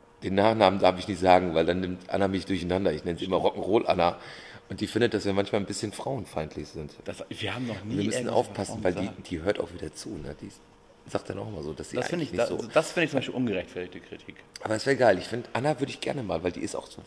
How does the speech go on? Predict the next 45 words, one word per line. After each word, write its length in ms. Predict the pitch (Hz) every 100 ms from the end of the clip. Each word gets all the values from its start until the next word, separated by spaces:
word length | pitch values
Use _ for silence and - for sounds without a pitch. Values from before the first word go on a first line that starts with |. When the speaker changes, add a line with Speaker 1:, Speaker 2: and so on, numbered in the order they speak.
| -
Speaker 1:
wahnsinnig 460 | - 113 123 117
schlagfertig, 460 | - - - - -
die 60 | -
hat 100 | -
Sprüche, 440 | - - 113 123
die 120 | 107
fallen 460 | - - 117 113 104
einem. 280 | 90 101 104 - - - - - -
Ey, 60 |
die 120 | 104 104
kann 220 | - -
man 140 | 123
sich 160 | 95 90
nicht 160 | 104
ausdenken, 640 | 101 117 - 90 - 92 85
aber 140 | -
die 100 | 107
kommen 220 | - 113
bei 80 | 110
ihr 160 | 98 110
einfach 220 | 107 -
aus 160 | 98 -
ihrem 220 | 107 92
Hirn 220 | 107 147
gespritzt 720 | 131 87 - - 95 - - -
und, 320 | 90 85 -
ähm, 160 | 92 92 - - 139
Speaker 2:
<laughs> 280 | - - -
Speaker 1:
das 140 | 113
ist 160 | 110 -
der 120 | 92 - -
Hammer, 320 | 143 80 73 - -
wirklich, 360 | 117 - 95 101
also 140 | 101
dann 320 | 104 123 123
stimmt. 460 | - - - 120 - -
Also 200 | 104 101
Anna, 300 | 92 90 92
du 160 | 113
hörst 140 | 101 107
jetzt 140 | 110
gerade 180 | - 92
zu 300 | - 131 123
und, 340 | 92 95 90 - 87
ähm, 300 | 87 90